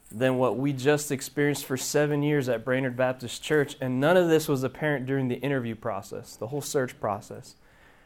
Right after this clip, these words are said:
It's like they said all the right things, said all the right things, all in every single meeting, but then you hit reality when you start interacting with other staff.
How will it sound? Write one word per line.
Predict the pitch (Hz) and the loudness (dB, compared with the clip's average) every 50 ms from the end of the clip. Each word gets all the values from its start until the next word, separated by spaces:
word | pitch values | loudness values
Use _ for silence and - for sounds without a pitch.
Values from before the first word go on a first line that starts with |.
| _ _ - | _ _ -10
It's | 120 123 | -4 0
like | 139 135 | 2 2
they | 131 139 | 4 4
said | 135 135 160 147 | 4 4 2 2
all | - - 139 151 | 4 6 6 6
the | 151 156 | 6 4
right | 143 143 139 139 135 - | 4 4 2 2 0 -2
things, | 131 127 123 120 | -2 -4 -2 -4
said | - 123 113 | -4 -2 0
all | 120 127 135 | 2 2 2
the | 139 139 | 2 0
right | 135 127 127 127 | 0 -2 -2 -2
things, | - 135 123 123 123 120 120 | -4 -4 -4 -4 -4 -4 -2
all | 123 139 147 165 165 - - - - - - | 0 0 0 0 -2 -4 -8 -12 -20 -12 -8
in | 135 127 - | -6 -2 0
every | 131 156 160 170 156 | 0 0 0 -2 -2
single | - 165 165 160 165 | -2 -2 -2 -2 -2
meeting, | 160 160 170 165 135 123 113 110 110 - - - _ _ _ _ - - _ | 0 0 0 0 0 0 -2 -4 -8 -12 -18 -20 _ _ _ _ -20 -10 _
but | - 113 110 | -4 -4 0
then | 135 139 151 160 165 156 156 - - - | 0 2 2 2 0 -2 -4 -8 -6 -4
you | 143 139 131 | -2 -2 0
hit | - 151 147 - - | 0 2 0 0 0
reality | 135 135 127 127 131 135 131 131 123 123 123 | 0 0 2 2 2 2 2 0 0 -2 -4
when | 120 120 120 | -4 -4 -4
you | 113 | -6
start | 107 - - 120 120 110 - - - _ _ - | -6 -4 -2 -2 -2 -2 -4 -8 -20 _ _ -6
interacting | 131 127 123 120 123 123 117 - 123 120 117 | -4 -2 0 2 0 0 0 -2 -6 -6 -4
with | 110 110 - | -4 -6 -6
other | - 117 113 107 104 | -6 -6 -6 -8 -8
staff. | - - - 107 104 104 110 | -10 -12 -14 -12 -12 -14 -14